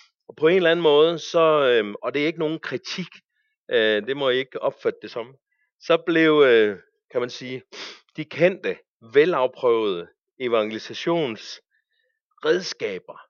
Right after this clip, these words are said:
på en eller anden måde, så blev de utidssvarende. Det var ikke det samme, øh, redskab. Det, det virkede ligesom ikke mere, og det er også derfor, man stille og roligt blandt andet holdt op med det her telt,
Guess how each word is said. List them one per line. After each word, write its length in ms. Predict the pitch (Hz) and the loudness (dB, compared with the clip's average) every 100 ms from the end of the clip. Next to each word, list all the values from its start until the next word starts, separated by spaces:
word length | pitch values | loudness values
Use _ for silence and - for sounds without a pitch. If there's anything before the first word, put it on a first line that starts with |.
| _ | _
på 100 | - - | -20 -16
en 180 | 185 202 | -10 -4
eller 120 | 139 | -2
anden 120 | 147 | -2
måde, 160 | 131 139 | -2 -4
så 140 | 180 | -4
blev 220 | 143 143 | -8 -10
de 140 | 120 131 - | -10 -18 -16
utidssvarende. 960 | 160 - 120 110 - 101 92 87 78 - _ _ _ _ _ | -14 -12 -12 -14 -8 -6 -6 -8 -14 -20 _ _ _ _ _
Det 120 | 143 | -6
var 140 | 131 127 | -2 -2
ikke 140 | 156 _ - | -2 _ -18
det 80 | |
samme, 560 | - 131 120 143 156 139 _ _ _ _ - | -14 -8 -6 -6 -8 -10 _ _ _ _ -2
øh, 400 | 113 107 104 107 | 2 2 2 -2
redskab. 540 | 113 131 - - 101 - _ - | -2 -4 -8 -8 -8 -8 _ -14
Det, 140 | 135 _ - | -14 _ -18
det 180 | 120 | -12
virkede 360 | 147 196 - 135 | -2 -2 0 -4
ligesom 300 | 120 120 117 | -6 -8 -8
ikke 160 | 127 120 | -8 -4
mere, 140 | 117 | -2
og 80 | 117 | 0
det 60 | |
er 40 | 135 | 0
også 120 | 143 | 0
derfor, 260 | 165 156 147 | -2 -2 -6
man 180 | 139 120 | -8 -10
stille 240 | 147 139 | -8 -6
og 60 | 127 | -6
roligt 280 | 135 143 - _ _ _ _ _ | -8 -10 -14 _ _ _ _ _
blandt 200 | - 107 | -6 -2
andet 340 | 110 120 147 - _ | -2 -4 -6 -8 _
holdt 260 | - 110 120 | -6 -2 0
op 120 | 120 - _ _ | 0 -4 _ _
med 480 | 113 104 92 92 95 | -4 -2 -2 -2 -4
det 160 | 123 | -4
her 160 | 123 95 | -2 -4
telt, 420 | - 131 - _ | -2 -4 -6 _